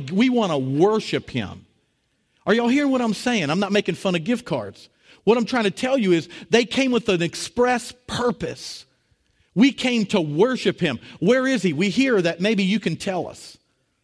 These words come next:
Look at this. "Herod the king, he was troubled when he heard all of this, and all of Jerusalem with him. And gathering together all the chief priests and the scribes, he began to inquire of them, saying, 'The Christ was to be born.' And they said to him,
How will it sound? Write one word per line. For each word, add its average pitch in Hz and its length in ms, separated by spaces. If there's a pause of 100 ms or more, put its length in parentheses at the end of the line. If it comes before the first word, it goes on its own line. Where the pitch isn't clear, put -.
Look 156 160
at 151 60
this. 139 280 (300)
"Herod 208 340
the 147 80
king, 151 560 (540)
he 180 100
was 143 220
troubled 147 480
when 135 120
he 123 100
heard 208 280
all 123 160
of 107 140
this, 123 360 (320)
and 127 140
all 185 220
of 180 80
Jerusalem 160 500
with 160 220
him. 113 100
And 113 160
gathering 208 400
together 185 360
all 175 120
the 170 80
chief 208 320
priests 196 300
and 156 100
the 143 60
scribes, 170 520 (280)
he 220 80
began 220 300
to 220 120
inquire 214 500
of 165 60
them, 147 160
saying, 135 420 (300)
'The 156 80
Christ 208 460
was 160 220
to 180 100
be 180 100
born.' 170 400
And 135 100
they 143 100
said 165 260
to 156 80
him, 135 240